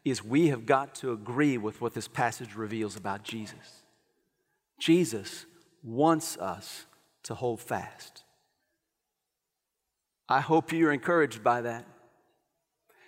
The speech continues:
Because if he didn't want you to hold fast, you wouldn't be able to do it. But the fact is, he wants you to hold fast.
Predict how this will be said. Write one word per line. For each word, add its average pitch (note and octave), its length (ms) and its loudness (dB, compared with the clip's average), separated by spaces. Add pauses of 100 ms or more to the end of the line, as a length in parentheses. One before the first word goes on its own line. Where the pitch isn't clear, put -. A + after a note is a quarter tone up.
Because C#3 240 2
if A#2+ 60 -4
he E3+ 160 8
didn't D3 220 4
want E3+ 200 4
you C#3+ 140 0
to C3 80 2
hold C3 180 2
fast, D3 420 0
you C3 140 -4
wouldn't A#2+ 200 2
be B2 80 4
able B2 120 0
to C#3 80 -6
do A2+ 220 -6
it. - 100 -16 (1080)
But A#2+ 120 -4
the B2 60 -8
fact D3+ 400 4
is, C#3+ 300 6
he D3+ 260 0
wants C3 680 -2
you C3+ 260 0
to - 160 -14
hold A#2 360 -2
fast. - 760 -10